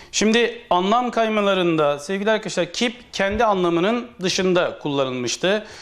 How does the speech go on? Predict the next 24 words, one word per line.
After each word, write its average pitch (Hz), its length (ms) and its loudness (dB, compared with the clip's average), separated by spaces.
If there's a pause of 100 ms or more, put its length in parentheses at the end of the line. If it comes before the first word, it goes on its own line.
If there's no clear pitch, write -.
(200)
Uçuyorum 226 480 2
dediğimiz 214 360 2
zaman 185 400 0
da 131 360 -2
uçuyorum 180 600 0
dendiğinde 135 760 -2
cümleye 175 380 2
bakmadan 143 540 -2
düşünün. 175 500 -2 (360)
Eylem 214 480 0
ve 233 180 2
anlatılış 202 680 -2 (120)
aynı 190 580 0
anda 127 360 0
olmak 123 420 -2
zorundaydı. 202 760 0 (340)
Bu 220 160 2
cümlede 175 440 2
ise 147 280 0
eylem 190 460 0
ve 156 60 2
anlatılış 170 600 -2
aynı 190 280 2
anda 160 600 2